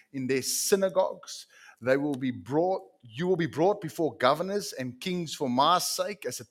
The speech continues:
testimony to them and to the Gentiles. But when they deliver you up, do not worry about how or what you would speak, for it will be given to you in that hour what you should speak. For it is not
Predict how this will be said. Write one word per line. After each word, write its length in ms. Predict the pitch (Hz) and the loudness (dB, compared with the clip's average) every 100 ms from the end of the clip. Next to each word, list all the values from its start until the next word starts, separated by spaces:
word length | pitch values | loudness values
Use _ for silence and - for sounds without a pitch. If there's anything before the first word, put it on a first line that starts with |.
| - | -2
testimony 600 | 196 - - 160 160 156 | -2 -2 -6 -4 -4 -6
to 160 | 127 | -10
them 300 | 101 147 175 | -2 -2 0
and 180 | 135 123 | -4 -6
to 80 | 127 | -6
the 140 | 110 | -8
Gentiles. 640 | 95 143 160 156 - 170 - | -6 -4 -4 -2 0 0 -2
But 160 | 127 | -6
when 200 | 117 165 | -2 0
they 120 | 165 156 | 2 4
deliver 380 | 143 127 151 | 4 4 2
you 180 | 151 139 | 0 0
up, 140 | 156 160 - - - 113 | 0 0 -8 -20 -20 -16
do 180 | 104 165 | -6 -2
not 320 | 190 208 208 | 2 2 0
worry 380 | 127 139 151 160 | 4 6 6 4
about 320 | 131 113 107 | 2 2 0
how 580 | - 113 120 139 160 - - _ _ - | -2 -2 0 2 0 -2 -10 _ _ -6
or 180 | 143 123 | -2 4
what 280 | 156 165 | 4 4
you 140 | 147 139 | -2 -4
would 160 | 131 | -4
speak, 640 | - - - - 233 - - - _ _ _ | -2 -2 -4 -2 -2 -4 -10 -20 _ _ _
for 220 | - 147 - | -4 -4 -2
it 240 | 190 202 - - | -2 -4 -8 -10
will 240 | 135 151 | -4 -2
be 300 | 113 151 156 | -4 -6 -6
given 400 | 113 139 208 226 | -6 -6 -4 -6
to 120 | - 151 | -6 -6
you 160 | 147 | -4
in 200 | 131 113 | -2 -2
that 320 | 101 156 - - | 2 2 0 -8
hour 340 | 123 110 90 104 | -6 -4 -4 -6
what 360 | 90 139 139 | 0 0 0
you 100 | 139 | -10
should 300 | 127 - 123 | -12 -10 -10
speak. 480 | - - 131 98 - _ - _ _ | -8 -8 -6 -8 -10 _ -20 _ _
For 160 | 139 | 0
it 60 | 135 | 0
is 140 | 131 | 0
not 160 | 135 131 | -2 -4